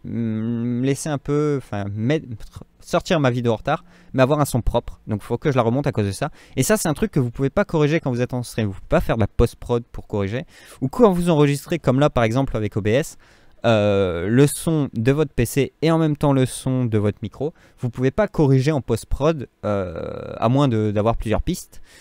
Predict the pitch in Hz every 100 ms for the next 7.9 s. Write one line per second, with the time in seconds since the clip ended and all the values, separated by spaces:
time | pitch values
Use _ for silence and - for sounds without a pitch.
0 | - - 120 147 147 202 160 131 135 123
1 | - - 151 107 - 160 _ _ _ _
2 | _ _ _ _ _ _ - 127 127 -
3 | 175 - 120 135 - 139 - 104 151 -
4 | - - - - - - 113 127 175 -
5 | 139 - 127 - - - - - 120 107
6 | 104 110 - _ _ - _ _ _ _
7 | _ _ _ _ - 156 127 -